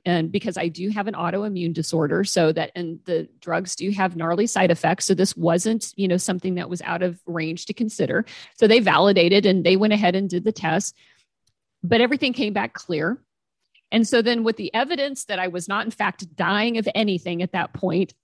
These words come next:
I knew that then there was something else I needed to look at and explore this from a different perspective.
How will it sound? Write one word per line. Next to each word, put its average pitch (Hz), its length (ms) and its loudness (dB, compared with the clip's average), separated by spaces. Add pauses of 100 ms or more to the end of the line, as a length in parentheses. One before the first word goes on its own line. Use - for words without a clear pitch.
(120)
I 240 80 0
knew 330 220 4
that 254 220 0
then 220 200 0
there 196 120 0
was 185 120 -4
something 196 300 -4
else 175 180 -2
I 170 60 -4
needed 170 300 -2
to 175 120 -2
look 165 240 0
at 165 220 -4
and 175 160 0
explore 170 400 -6
this 165 140 -8
from 156 140 -16
a 156 60 -10
different - 300 -8
perspective. - 600 -6